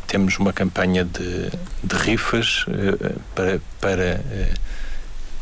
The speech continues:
para vender até dezembro, eh, mas que, mas pronto, vamos, é um, é uma maneira e vamos pedir a outras empresas para,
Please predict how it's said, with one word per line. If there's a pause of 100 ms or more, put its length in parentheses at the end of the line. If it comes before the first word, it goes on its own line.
(320)
para
vender
até
dezembro, (320)
eh, (120)
mas
que, (380)
mas
pronto,
vamos,
é
um,
é
uma
maneira
e
vamos
pedir
a
outras
empresas
para,